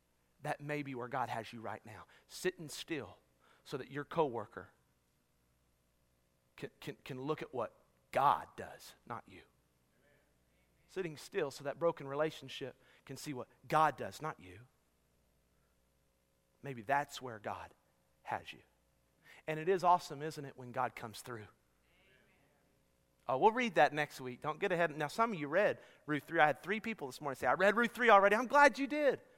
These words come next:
Read, Ru-, go ahead and read Ruth four. All right, if, if, if, if you like spoilers and all that, you go ahead and read Ruth four.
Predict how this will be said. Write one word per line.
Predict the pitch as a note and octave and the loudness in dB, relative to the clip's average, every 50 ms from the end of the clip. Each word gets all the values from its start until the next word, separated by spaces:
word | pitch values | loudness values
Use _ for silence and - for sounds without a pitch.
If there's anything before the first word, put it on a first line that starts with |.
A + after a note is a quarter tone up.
| _ _ _ | _ _ _
Read, | - E3 B3+ C#4+ C#4+ C4 | -2 2 2 2 2 0
Ru-, | A#3+ B3 B3+ B3 - G#3 G#3+ G3+ | 2 2 2 2 2 -4 -4 4
go | B3 C#4 D#4+ | 6 8 10
ahead | D#4+ D4+ C#4 | 12 10 10
and | C4 A#3 | 8 4
read | A#3+ C4 A3+ | 0 0 0
Ruth | A3 B3 A#3 | -4 -6 -6
four. | - - - F#3+ C#3 A#2+ B2+ - _ _ _ _ _ _ _ _ _ _ _ _ - | -6 -4 -2 -2 -2 -2 -4 -10 _ _ _ _ _ _ _ _ _ _ _ _ 2
All | - F3+ | 4 6
right, | G3 G3+ | 6 4
if, | F3 D#3+ - | 2 -4 -6
if, | - E3+ - - E3+ E3 - - | -8 -8 -4 -4 -4 -4 -4 -6
if, | E3+ D#3+ - - _ _ | -6 -6 -6 -8 _ _
if | D#3 D3+ - | -10 -8 -6
you | G3 G#3+ | 0 4
like | A3+ A#3+ A#3+ - | 4 4 4 4
spoilers | - - - G#3+ A3+ A3+ A3+ A3+ A3+ A3+ A3 - | -2 0 2 4 4 4 4 4 2 2 0 -2
and | F3 D#3+ | -2 2
all | E3+ F3 F#3+ F#3+ | 2 4 4 4
that, | F#3+ G3 F3+ | 4 2 2
you | G3 F#3+ | 0 0
go | G#3+ A3 | 2 4
ahead | A3 G#3 G3+ | 4 4 2
and | F3+ F3 | 2 -2
read | F3+ F#3+ F#3+ D#3+ - - - - - - _ _ _ | -4 -4 -4 -6 -12 -18 -20 -20 -20 -20 _ _ _
Ruth | D3+ D#3+ D#3+ D3+ - - | -2 -2 -2 -2 -4 -8
four. | A#2 G2 | -8 -8